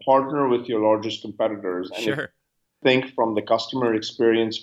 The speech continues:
Speaker 1: first and then move backwards, you've just lost the plot, you know, somewhere along the lo-, uh, uh, along the way. And so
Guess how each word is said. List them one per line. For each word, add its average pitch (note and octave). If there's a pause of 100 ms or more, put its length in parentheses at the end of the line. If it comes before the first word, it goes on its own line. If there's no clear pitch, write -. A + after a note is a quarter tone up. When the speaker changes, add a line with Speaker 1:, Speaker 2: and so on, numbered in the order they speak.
Speaker 1:
first A2+
and A2
then G#2
move G#2+
backwards, - (680)
you've B2
just A#2+
lost G#2+
the F#2
plot, E2+ (340)
you E3+
know, D#3
somewhere G2
along F2+
the E2+
lo-, E2
uh, C#3
uh, B2 (100)
along G#2
the F2+
way. F2+
And A2
so A#2